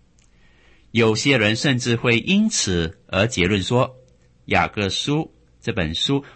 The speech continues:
不是针对我们外邦人信徒所写的。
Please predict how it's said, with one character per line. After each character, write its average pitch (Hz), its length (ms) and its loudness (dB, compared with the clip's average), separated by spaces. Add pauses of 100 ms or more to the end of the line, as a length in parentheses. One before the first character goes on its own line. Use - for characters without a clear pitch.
不 147 80 0
是 139 160 -4
针 196 360 0
对 175 180 0
我 95 180 0
们 90 300 -2
外 180 300 2
邦 120 320 0
人 87 200 -2
信 110 260 -4
徒 90 340 -8
所 95 240 -4
写 73 280 -6
的。 - 180 -10